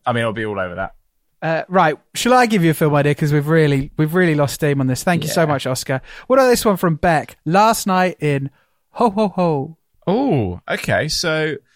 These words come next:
Speaker 1: I guess we've got some sort of serial killing Santa Claus. Evil,
Speaker 2: Yeah.
Speaker 1: interestingly, evil Santa's actually quite a well-trodden path in cinema now, isn't it?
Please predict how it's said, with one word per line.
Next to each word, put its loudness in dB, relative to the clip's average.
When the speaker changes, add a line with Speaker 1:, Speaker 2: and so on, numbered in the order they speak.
Speaker 1:
I -2
guess -2
we've -2
got -6
some -2
sort -4
of -6
serial -2
killing -6
Santa -6
Claus. -6
Evil, 4
Speaker 2:
Yeah. 0
Speaker 1:
interestingly, -2
evil 0
Santa's -2
actually -6
quite -2
a -2
well-trodden -4
path -4
in -6
cinema -8
now, -10
isn't -8
it? -10